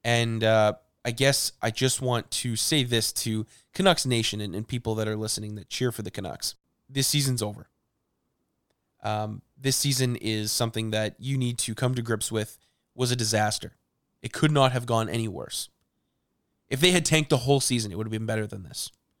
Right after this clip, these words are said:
But they didn't. So look forward to the future. Put your eggs in the basket that tomorrow will be better. Danila Klimo-, Klimovich is coming up. Will Lockwood looks great. Nick Petan's been looking good too. There is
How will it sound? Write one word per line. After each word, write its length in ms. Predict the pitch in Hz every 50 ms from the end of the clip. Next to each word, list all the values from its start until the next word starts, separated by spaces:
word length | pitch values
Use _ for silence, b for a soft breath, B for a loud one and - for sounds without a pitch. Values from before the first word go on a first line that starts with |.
| _ _ _ _
But 260 | - 120 117 113 - _
they 120 | - 120 113
didn't. 260 | 104 98 - - - _ _ _ _ _ _ _
So 440 | - - - 135 131 135 - - _ _ _ _ _ _ _ _ _ _ -
look 200 | 147 170 175 -
forward 340 | - - 180 180 165 143 127
to 100 | - 127
the 60 | 113
future. 440 | - - 110 107 - - - - _ _ _ _ _ _ _ _ _ _ _ _ _ _ _ _ _ _ _ _ _
Put 160 | - 139 127
your 140 | 180 190 -
eggs 340 | 120 190 190 170 151 127 127
in 400 | - - 135 131 131 131 131 -
the 80 | - 123
basket 520 | 120 131 131 139 139 - - - 113 104
that 420 | 110 110 107 107 - - - - -
tomorrow 480 | - 135 139 131 135 143 143 131 127
will 380 | 123 123 117 131 139 135 135 127
be 160 | 123 117 117
better. 340 | 110 107 107 - - - - _ _ _ _ - - - _ _ _ -
Danila 320 | 117 123 131 131 143 151 143
Klimo-, 400 | - - 139 147 139 135 131 - - -
Klimovich 460 | - 135 135 139 135 123 117 110 -
is 100 | 110 -
coming 320 | - - 107 101 95 92
up. 180 | 87 - - - - _ _ _ _ _ -
Will 200 | 139 160 175 165
Lockwood 560 | 147 147 151 156 165 - - 104 - - - _ _
looks 280 | - 110 143 143 - -
great. 300 | - 151 156 113 73 57
Nick 180 | 107 175 -
Petan's 420 | - - - - 180 247 302 214 143
been 100 | 120 104
looking 260 | 90 85 - 107 110
good 180 | 110 110 110 -
too. 240 | - - - - - _ _ _ _ _ _ _ _ _ _ _ _ -
There 160 | 143 147 - -
is 320 | 156 160 180 175 160 -